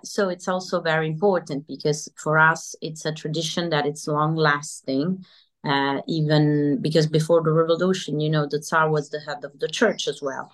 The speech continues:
So, you know, this, this recollection of, uh, past identities that get into new identities, it's very important, and we, we try, you know,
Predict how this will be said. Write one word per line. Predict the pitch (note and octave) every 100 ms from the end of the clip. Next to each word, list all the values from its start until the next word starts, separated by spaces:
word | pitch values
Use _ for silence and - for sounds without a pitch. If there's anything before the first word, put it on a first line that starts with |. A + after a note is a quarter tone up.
| _ _ _
So, | - - D#3+ D#3 -
you | D3 D#3+
know, | D3+ C#3
this, | D3+ D3 - - _ _ _ _ -
this | D#3 - - F3+ F3+
recollection | A3 A#3 G#3 G3+ G3+ - F#3 E3+ E3
of, | D#3+ D#3 D#3 D#3+ D3+
uh, | C#3+ D3 - -
past | E3 D#3+ D#3+ - - -
identities | D#3 D#3 D#3 D#3 D#3 D#3+ D3+ -
that | C#3+ D#3+
get | D#3 D#3 - -
into | D#3 D#3 D#3 D3
new | D#3 D#3 D#3 D#3 - _ -
identities, | D#3 D3+ D#3 D3+ D#3 D3
it's | D3+ - -
very | - E3 D#3+ E3
important, | E3 - E3 - F3 - -
and | - - - -
we, | - - - D#3 D#3 - _ -
we | D#3 D#3
try, | - D3+
you | D3+ D3+ D3
know, | C#3+